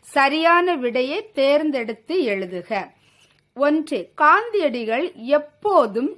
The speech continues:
டேஷ் பேசினார். சரியான விடை நெடில் ஈ, வாய்மையை, அதாவது உண்மையை தான் அவர் பேசினார். வாய்மைனா என்ன பொருள், உண்மை. இரண்டு, இன்சொல் என்னும் சொல்லை பிரித்து எழுத கிடைப்பது.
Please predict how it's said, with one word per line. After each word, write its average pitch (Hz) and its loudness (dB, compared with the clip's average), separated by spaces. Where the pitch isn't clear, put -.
டேஷ் 302 2
பேசினார். 208 -6
சரியான 302 0
விடை 240 -4
நெடில் 269 -4
ஈ, 254 -2
வாய்மையை, 254 0
அதாவது 269 -10
உண்மையை 285 -2
தான் 339 -2
அவர் 233 -6
பேசினார். 214 -8
வாய்மைனா 262 -6
என்ன 254 -10
பொருள், 269 -8
உண்மை. 196 -6
இரண்டு, 277 0
இன்சொல் 415 -2
என்னும் 302 2
சொல்லை 262 -2
பிரித்து 381 -4
எழுத 254 0
கிடைப்பது. 208 -6